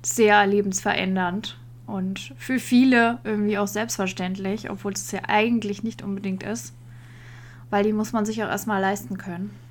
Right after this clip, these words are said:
Und ich glaube, so mindestens mal aus Studentenzeiten kennt das, glaube ich, jeder.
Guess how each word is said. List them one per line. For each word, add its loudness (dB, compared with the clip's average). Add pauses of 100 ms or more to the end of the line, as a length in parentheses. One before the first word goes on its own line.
(120)
Und -4
ich -10
glaube, 0
so 0 (800)
mindestens 4
mal 4
aus 0
Studentenzeiten 0
kennt -2
das, -2
glaube -2
ich, -6
jeder. 0